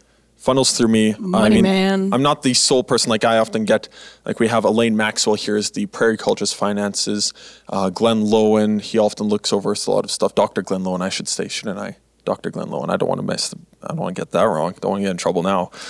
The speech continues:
Speaker 1: Uh, <laughs> and Luke, uh, Luke, uh, Murdoch, our president, also looks over a lot of the finances. But it's kind of, I'm the funneling, the channeler,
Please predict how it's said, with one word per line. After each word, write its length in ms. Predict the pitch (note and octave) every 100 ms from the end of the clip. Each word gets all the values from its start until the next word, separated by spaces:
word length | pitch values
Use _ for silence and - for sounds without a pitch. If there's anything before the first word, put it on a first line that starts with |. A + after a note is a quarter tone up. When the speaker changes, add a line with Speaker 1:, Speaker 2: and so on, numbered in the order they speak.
| - -
Speaker 1:
Uh, 220 | - G#2 G2+ - C#4+ - E4+ -
<laughs> 240 | F4 - G4
and 280 | C#3 C3 C3
Luke, 220 | C#3 B2
uh, 200 | B2+ A#2 -
Luke, 240 | B2+ A#2 A2+
uh, 160 | G#2+ G#2
Murdoch, 320 | G#2+ G#2+ G#2
our 80 | G#2
president, 380 | - G#2 - -
also 200 | G#2 G#2
looks 220 | G2+ -
over 100 | G#2
a 40 |
lot 100 | G2+
of 60 | G2
the 60 | G2
finances. 480 | - G2 F#2+ - G#2
But 180 | G2
it's 180 | G2 -
kind 200 | - A#2
of, 80 | A2
I'm 120 | A2+
the 80 | A2
funneling, 520 | - G#2+ A2 G#2+ G#2+
the 80 | G#2
channeler, 640 | - G#2 G#2 G#2 G#2 G#2